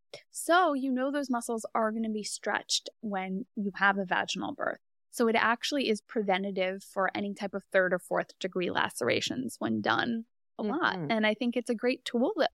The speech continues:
Speaker 1: we have.
Speaker 2: And would you recommend this not only for people who are going to give birth, but for people who just wanna experience a bit more release and relaxation in that area?
Speaker 1: Absolutely.
Speaker 2: Okay.
Speaker 1: I recommend it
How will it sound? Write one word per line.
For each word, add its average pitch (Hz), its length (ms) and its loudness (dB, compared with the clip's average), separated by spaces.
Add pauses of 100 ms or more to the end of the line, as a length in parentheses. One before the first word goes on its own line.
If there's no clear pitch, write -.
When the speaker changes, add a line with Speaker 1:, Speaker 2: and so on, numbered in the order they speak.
Speaker 1:
we - 200 -6
have. - 280 -6 (720)
Speaker 2:
And 196 160 4
would 196 180 4
you 208 140 4
recommend 175 760 2
this - 500 0 (380)
not 185 240 6
only 180 240 2
for 175 160 -2
people 170 260 -6
who 165 60 -2
are 160 100 2
going 156 240 -2
to 165 80 -6
give 151 220 -2
birth, 165 280 0
but 180 120 -4 (180)
for 175 140 -2
people 175 280 -2
who 160 220 0 (260)
just - 380 -4 (380)
wanna 170 300 4
experience 165 580 0
a 170 60 2
bit 156 220 2
more 160 500 0
release 160 560 -2
and 156 200 0 (280)
relaxation 160 680 -2
in 208 80 -2
that 226 200 -2
area? 262 500 -2
Speaker 1:
Absolutely. 185 680 2
Speaker 2:
Okay. 202 180 6
Speaker 1:
I 220 60 6
recommend 233 600 6
it 262 140 4